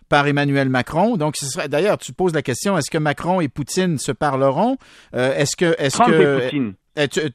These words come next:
Speaker 2: Trump.
Speaker 1: Trump et Poutine. Et est-ce que Trump et Trudeau aussi se parleront ?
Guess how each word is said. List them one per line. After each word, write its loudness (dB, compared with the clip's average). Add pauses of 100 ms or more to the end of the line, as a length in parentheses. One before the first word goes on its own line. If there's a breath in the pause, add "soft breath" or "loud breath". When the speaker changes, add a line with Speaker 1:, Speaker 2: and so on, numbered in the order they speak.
Speaker 2:
Trump. 4
Speaker 1:
Trump 0
et 0
Poutine. -2 (200 loud breath)
Et 0
est-ce 2
que 2
Trump 4
et 2
Trudeau 0
aussi -2
se -2
parleront ? 0